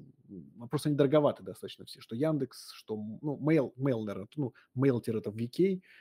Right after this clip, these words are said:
он, наверное, самый дешевый из них всех. Вот. Вот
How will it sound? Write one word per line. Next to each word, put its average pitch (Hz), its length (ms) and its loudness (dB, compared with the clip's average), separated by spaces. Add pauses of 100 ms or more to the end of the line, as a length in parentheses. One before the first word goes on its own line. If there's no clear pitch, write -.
(120)
он, 135 140 2
наверное, 120 160 0
самый 135 240 2
дешевый 120 440 2
из 92 100 -16
них 104 140 -12
всех. - 240 -20 (760)
Вот. - 340 -12 (240)
Вот 160 340 0